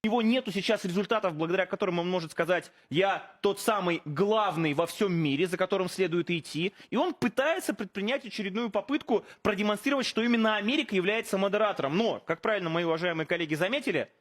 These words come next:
что-то не видно, что Америка при всей своей мощи, величии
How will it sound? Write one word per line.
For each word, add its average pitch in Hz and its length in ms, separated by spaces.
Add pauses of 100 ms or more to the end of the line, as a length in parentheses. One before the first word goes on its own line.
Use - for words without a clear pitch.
(360)
что-то 233 340
не 220 140
видно, 165 420 (320)
что 180 420
Америка 147 600 (140)
при 143 340
всей 190 320
своей 165 440 (220)
мощи, 151 680
величии 139 720